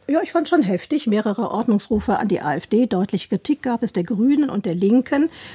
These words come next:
Und tatsächlich ist es jetzt aber so, dass der Bundesrat nicht den Vermittlungsausschuss anruft, trotz vieler Kritik, die es aus den Ländern gab. Der Bundesrat hätte dem ganzen Gesetz ja eh nicht zustimmen müssen.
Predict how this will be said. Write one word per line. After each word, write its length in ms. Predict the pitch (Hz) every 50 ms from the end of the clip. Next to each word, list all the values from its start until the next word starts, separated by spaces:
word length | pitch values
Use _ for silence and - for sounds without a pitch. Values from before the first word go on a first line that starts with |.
| - - - -
Und 260 | - - 185 185 -
tatsächlich 760 | - 208 170 - - 202 196 - - 226 233 - - - - _ -
ist 200 | - 190 - -
es 280 | 285 233 - - - -
jetzt 280 | - 196 190 - - -
aber 200 | 185 175 196 185
so, 160 | 165 190 180
dass 200 | 185 185 170 -
der 100 | - 175
Bundesrat 680 | 175 185 180 190 196 - - - 190 175 170 165 - - - - - _ _ -
nicht 680 | - 208 208 196 208 262 320 330 - - - - - - _ _ _ -
den 100 | 202 196
Vermittlungsausschuss 960 | 202 - 196 185 190 - - 185 180 - - - - 170 - - 170 - - - _
anruft, 600 | - 165 170 180 185 190 208 214 240 311 - -
trotz 240 | - - 190 185 -
vieler 200 | - - 170 160
Kritik, 360 | - - 185 - - 233 -
die 160 | - 185 180 175
es 100 | - -
aus 140 | - 202
den 140 | - - 170
Ländern 340 | 190 170 170 170 151 156 165
gab. 320 | - 143 147 175 247 - - - - - - - - - _ _ -
Der 260 | 220 208 202 - - 339 -
Bundesrat 760 | 254 294 285 254 247 277 - - - 226 220 226 240 - - _ -
hätte 400 | 196 202 170 233 240 - 254 233
dem 340 | 220 - 233 214 233 247 226
ganzen 260 | 214 208 - - 220
Gesetz 260 | 208 - - 202 -
ja 80 | 233 - -
eh 120 | 302 254
nicht 220 | 226 254 - - -
zustimmen 800 | - - 247 269 269 - - - 269 247 247 240 240 247 247 - _ -
müssen. 720 | 208 208 202 196 240 277 - - - 302 302 320 330 339